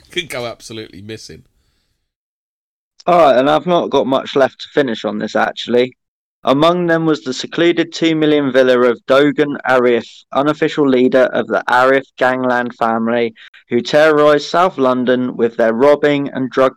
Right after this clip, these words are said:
Speaker 2: trafficking operations in the
Speaker 1: Is that,
Speaker 2: eighties.
Speaker 1: is that the Turkish
Speaker 2: They
Speaker 1: gang that's mentioned in, uh, Rise of the Foot Soldier?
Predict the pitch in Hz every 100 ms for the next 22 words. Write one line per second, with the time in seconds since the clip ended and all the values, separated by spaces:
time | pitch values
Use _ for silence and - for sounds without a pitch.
0 | _ - 127 117 117 120 120 117 113 113
1 | 113 113 113 113 107 110 113 110 107 -
2 | 107 190 202 320 269 247 - 277 - -
3 | - 113 98 95 95 - 98 - - 92
4 | 87 92 95 87 87 82 90 98 95 -
5 | 92 - - - - - -